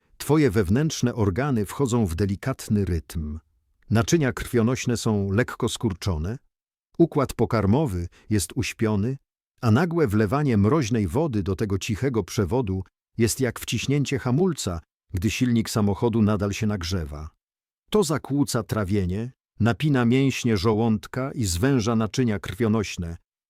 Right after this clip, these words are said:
które próbują się otworzyć i pomóc twojemu ciału w łagodnym rozpoczęciu dnia. Problem nie leży w samej wodzie, ale w jej temperaturze. Zimna woda zmusza twój organizm do wydatkowania dodatkowej energii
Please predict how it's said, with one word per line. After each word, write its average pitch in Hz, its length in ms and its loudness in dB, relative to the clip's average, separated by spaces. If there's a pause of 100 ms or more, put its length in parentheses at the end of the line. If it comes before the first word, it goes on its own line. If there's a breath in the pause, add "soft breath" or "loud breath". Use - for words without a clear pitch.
które 214 240 2
próbują 143 420 4
się 131 160 -2
otworzyć 107 680 -4 (320)
i 143 120 2
pomóc 127 520 2
twojemu 113 400 2
ciału 110 380 0
w 80 100 -4
łagodnym 101 720 0
rozpoczęciu 107 800 -2
dnia. 82 380 -6 (800)
Problem 208 360 2
nie 196 140 4
leży 110 300 0
w - 60 -10
samej 107 300 0
wodzie, 98 440 -2 (200)
ale 117 200 2
w 98 60 -4
jej 139 200 2
temperaturze. 135 840 -4 (1000)
Zimna 143 440 4
woda 90 460 -2 (440)
zmusza 107 420 2
twój 135 260 -2
organizm 113 640 0
do 104 120 2
wydatkowania 117 680 0
dodatkowej 113 800 0
energii 104 640 0